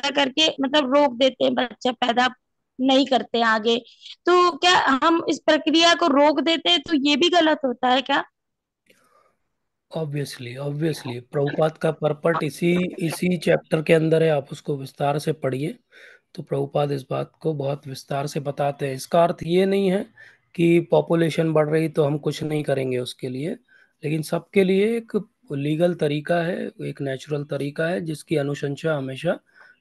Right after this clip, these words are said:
Speaker 2: शिल प्रभुपाद करते हैं। ठीक है माता जी?
Speaker 1: समझ में नहीं आया।
Speaker 2: प्रभुपाद ये कहते हैं कि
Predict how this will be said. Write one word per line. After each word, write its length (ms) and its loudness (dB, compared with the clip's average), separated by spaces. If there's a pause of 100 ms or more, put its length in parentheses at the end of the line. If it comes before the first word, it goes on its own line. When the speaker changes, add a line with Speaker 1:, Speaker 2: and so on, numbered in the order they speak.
Speaker 2:
शिल 240 -6
प्रभुपाद 560 -8
करते 340 -20
हैं। 80 -20 (260)
ठीक 180 -8
है 60 -4
माता 280 -8
जी? 140 -12 (3750)
Speaker 1:
समझ 340 -10
में 160 -6
नहीं 160 -2
आया। 320 -14 (4000)
Speaker 2:
प्रभुपाद 540 2
ये 160 2
कहते 500 -2
हैं 400 -4
कि 520 -2